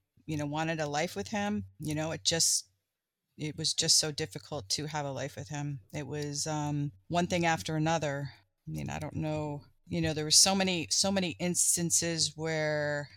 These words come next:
we would go period, you know, wasn't really long periods of time, though.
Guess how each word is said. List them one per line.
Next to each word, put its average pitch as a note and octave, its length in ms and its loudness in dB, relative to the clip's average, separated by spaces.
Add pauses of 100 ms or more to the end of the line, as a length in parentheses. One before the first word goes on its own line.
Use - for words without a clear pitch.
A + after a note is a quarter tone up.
(320)
we F3 140 -2
would D#3+ 140 -4
go D#3+ 180 -2
period, E3 440 -6
you F3 100 -2
know, D#3 220 -2 (120)
wasn't C4+ 360 4
really G#3 240 0
long F3 300 0
periods E3+ 320 -2
of - 80 0
time, D3 320 0
though. C#3+ 240 -4